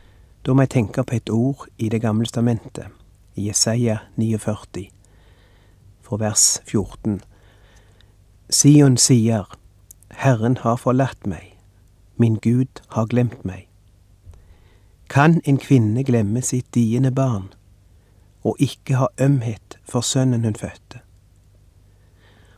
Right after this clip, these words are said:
Og selv om en mor kan glemme, så vil aldri jeg glemme deg. Jeg har tegnet deg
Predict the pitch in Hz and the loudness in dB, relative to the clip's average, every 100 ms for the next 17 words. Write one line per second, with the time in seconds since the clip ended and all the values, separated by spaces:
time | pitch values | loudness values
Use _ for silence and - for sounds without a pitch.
0 | _ 127 - - 147 185 - - 135 131 | _ -2 0 4 6 4 2 2 2 2
1 | - 147 127 127 135 95 - - 131 120 | 0 2 4 6 4 0 -8 -4 0 2
2 | 117 101 95 101 - _ _ - _ - | 0 -2 -6 -12 -16 _ _ -20 _ -6
3 | - 120 120 123 - 135 113 98 123 123 | -2 0 0 -2 -2 0 0 0 -2 -4
4 | - _ _ - 113 113 113 98 98 98 | -6 _ _ -6 -4 -2 -4 -6 -8 -12
5 | 92 - _ _ _ _ _ _ _ - | -18 -20 _ _ _ _ _ _ _ -20
6 | _ _ _ _ _ _ _ - 151 156 | _ _ _ _ _ _ _ 4 6 4
7 | - 143 117 135 - 120 123 | 4 4 4 0 0 -2 -2